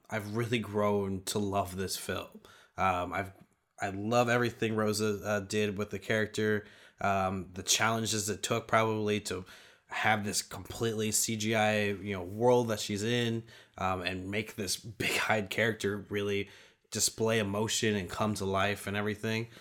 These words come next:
Um, the effects in this film, while they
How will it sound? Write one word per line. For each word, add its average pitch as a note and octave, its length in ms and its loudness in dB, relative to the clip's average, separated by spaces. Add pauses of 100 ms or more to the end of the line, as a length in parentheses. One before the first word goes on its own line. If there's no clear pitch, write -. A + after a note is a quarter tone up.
(200)
Um, E2+ 500 -2 (440)
the G2+ 260 -2
effects B2+ 560 2
in B2 80 2
this A#2 140 0
film, B2+ 320 2
while G#2 400 4 (300)
they G#2 540 2